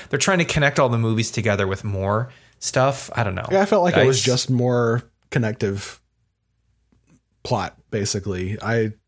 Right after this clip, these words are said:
Speaker 2: it's not really important, but it's kind of a, th-, it's kinda like the top in Inception, in a way.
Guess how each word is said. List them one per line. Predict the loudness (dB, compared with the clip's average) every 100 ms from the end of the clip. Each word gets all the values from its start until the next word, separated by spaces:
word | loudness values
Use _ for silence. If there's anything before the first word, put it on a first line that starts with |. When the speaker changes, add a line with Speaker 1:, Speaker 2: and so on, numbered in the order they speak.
| _ -10
Speaker 2:
it's | -8 -4 -4 0
not | 0 2
really | 2 2
important, | 0 -2 -2 -2 -2 -8 -6
but | -4 -2
it's | -2 -2 -2 -4 -10 -20 -20 -20 -20 -20 -4
kind | 0 2
of | 0
a, |
th-, | -2 -12 _ _ _ _ -12 -10 -10 -16 -18 -20 -20 -16 -14 -6
it's | -2
kinda | 0 2
like | 2
the | 0
top | 0 0 0
in | 0
Inception, | 0 0 0 -2 -6 -8 -12 _ _ _ _ _ _ _ _ _ _ _ _ _ _ -8
in | -2
a | 0
way. | 0 -4 -6